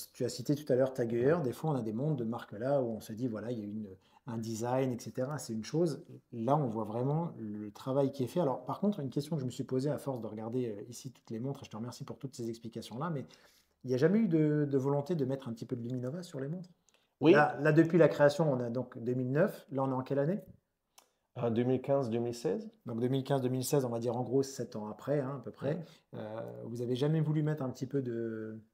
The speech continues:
Speaker 1: de lisibilité, euh, de nuit, ou c'est pas
Speaker 2: Euh,
Speaker 1: possible, ou parce que c'est vrai que ça
Speaker 2: euh,
Speaker 1: amènerait un petit, euh,
Speaker 2: non. Tout, tout est possible.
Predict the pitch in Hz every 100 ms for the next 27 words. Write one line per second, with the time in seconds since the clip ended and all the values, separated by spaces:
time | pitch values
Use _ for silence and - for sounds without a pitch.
0 | - 117 127 127 127 131 143 139 127 120
1 | 117 123 135 190 196 143 131 143 139 143
2 | 139 - 196 185 139 135 131 135 131 151
3 | 135 123 135 139 135 123 113 131 123 117
4 | 113 - - - - _ - 120 - -
5 | - 113 101 - 104 107